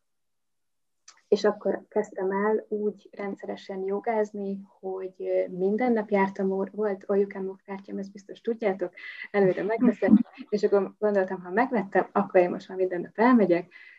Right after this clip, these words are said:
Ö, minden nap <laughs> jogáztam. És, és ott voltak olyan, ö, megtapasztalásaim, hogy hát volt, hogy konkrétan sírva mentem az órára,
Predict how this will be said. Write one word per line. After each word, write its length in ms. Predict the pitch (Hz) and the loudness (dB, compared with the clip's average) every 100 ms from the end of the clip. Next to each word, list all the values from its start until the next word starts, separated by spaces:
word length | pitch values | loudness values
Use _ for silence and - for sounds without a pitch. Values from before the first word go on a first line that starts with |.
| _ _ | _ _
Ö, 260 | 202 185 190 - | 6 6 6 2
minden 400 | 208 226 247 226 | -6 4 8 10
nap 140 | 220 - | 10 10
<laughs> 200 | 320 - | 8 10
jogáztam. 760 | 196 180 165 - - 185 175 - 190 190 - - | 6 6 4 2 4 4 4 -2 -4 -2 -6 2
És, 440 | 190 190 190 - 311 - 247 - - - | 8 8 8 2 -8 -6 -6 -6 -10 6
és 200 | 214 214 | 8 10
ott 160 | 214 214 | 6 8
voltak 400 | 202 190 196 196 | 6 6 4 4
olyan, 340 | 196 185 180 180 | 6 6 2 0
ö, 180 | 185 180 185 _ - | -2 -6 -8 _ -2
megtapasztalásaim, 1400 | 196 - 247 - 196 - 202 196 190 - 190 190 190 190 | -2 2 2 2 -2 2 2 4 0 0 0 2 0 -4
hogy 440 | 185 185 185 185 _ _ _ _ | -4 -2 -4 -6 _ _ _ _
hát 220 | 180 175 | -8 0
volt, 180 | - 185 | 4 4
hogy 120 | 185 | 2
konkrétan 500 | - 185 - - - | -4 -10 -12 -14 -14
sírva 420 | - 226 240 233 196 | 0 8 8 8 0
mentem 380 | 190 190 185 | 0 -2 -8
az 160 | 175 170 | -14 -16
órára, 520 | 170 170 165 - - | -18 -18 -20 -20 -20